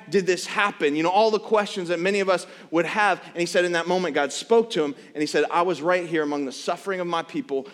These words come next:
The better question, Gary, is where were you? Where were my people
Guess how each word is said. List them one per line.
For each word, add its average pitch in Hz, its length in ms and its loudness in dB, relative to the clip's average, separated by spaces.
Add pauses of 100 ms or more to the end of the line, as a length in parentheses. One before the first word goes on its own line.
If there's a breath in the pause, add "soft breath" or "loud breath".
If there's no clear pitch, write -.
(100)
The 135 100 -4
better 175 320 2
question, 139 500 -4
Gary, 131 340 0 (160 loud breath)
is 120 120 -10
where 127 220 -2
were 110 140 -6
you? 110 400 -4 (920 soft breath)
Where 156 220 2
were 143 160 -2
my 123 200 -4
people 113 600 -10